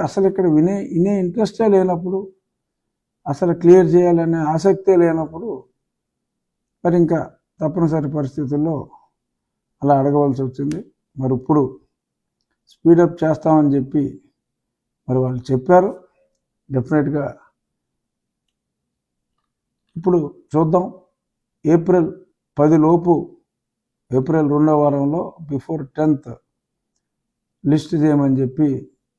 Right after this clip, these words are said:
న్యాయమూర్తి గారు చెప్పడం జరిగింది. జస్టిస్ సంజీవ్ ఖన్నా and దీపాంకర్ దత్తా గారి బెంచ్.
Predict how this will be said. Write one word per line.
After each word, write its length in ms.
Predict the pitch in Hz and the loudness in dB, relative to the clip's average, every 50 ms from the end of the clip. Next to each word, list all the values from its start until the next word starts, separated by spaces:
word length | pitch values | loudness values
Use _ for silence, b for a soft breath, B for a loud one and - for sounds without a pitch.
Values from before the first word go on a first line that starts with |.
| _ _ _ 127 | _ _ _ -4
న్యాయమూర్తి 540 | 123 131 135 135 139 139 135 135 120 - 135 131 | -2 -2 0 0 2 2 2 0 -2 -4 -4 -4
గారు 220 | 135 131 127 123 - - _ _ _ - | -4 -4 -6 -8 -10 -14 _ _ _ -14
చెప్పడం 320 | 113 113 - 123 139 139 135 131 | -14 -12 -8 -4 -2 0 0 0
జరిగింది. 400 | 131 131 127 139 139 143 165 - - _ _ _ _ _ _ _ _ - 123 | 0 0 -2 -2 -2 -2 -4 -6 -10 _ _ _ _ _ _ _ _ -10 -8
జస్టిస్ 340 | 123 120 - - 135 120 - - | -8 -8 -8 -10 -12 -12 -12 -12
సంజీవ్ 320 | 135 135 131 127 127 123 - | -8 -4 -2 -2 -2 -2 -2
ఖన్నా 240 | 135 135 127 127 127 127 - 123 | -4 -4 -4 -4 -6 -10 -14 -16
and 120 | 127 139 135 123 | -16 -14 -14 -12
దీపాంకర్ 560 | 123 123 117 123 135 127 127 120 120 135 127 123 123 | -12 -12 -10 -10 -10 -10 -10 -10 -12 -14 -14 -14 -14
దత్తా 300 | 123 123 - _ 135 123 123 - _ _ _ _ _ _ _ _ _ _ _ _ - 123 | -14 -16 -16 _ -20 -20 -20 -20 _ _ _ _ _ _ _ _ _ _ _ _ -14 -10
గారి 160 | 139 143 127 117 117 | -8 -8 -6 -4 0
బెంచ్. 260 | 127 139 143 139 - | 0 2 0 0 -2